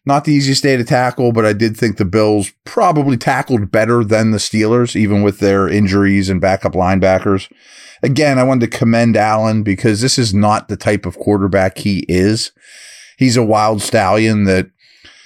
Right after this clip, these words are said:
let everyone put a saddle on him and just kinda did his job, you know? I mean, he didn't have to do crazy things, especially worth an early lead. Of course, he made some plays,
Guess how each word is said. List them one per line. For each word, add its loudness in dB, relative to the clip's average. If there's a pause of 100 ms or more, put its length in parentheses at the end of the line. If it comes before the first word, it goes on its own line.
(580)
let 2
everyone 2
put -2
a 0
saddle 0
on 2
him 2
and 2
just -2
kinda 2
did 0
his -4
job, 0
you 0
know? 0
I 0
mean, 2
he 0
didn't 2
have -4
to 0
do 2
crazy 0
things, 0
especially -2
worth 0
an 0
early 0
lead. 0
Of -8
course, -2
he -2
made -2
some -8
plays, -2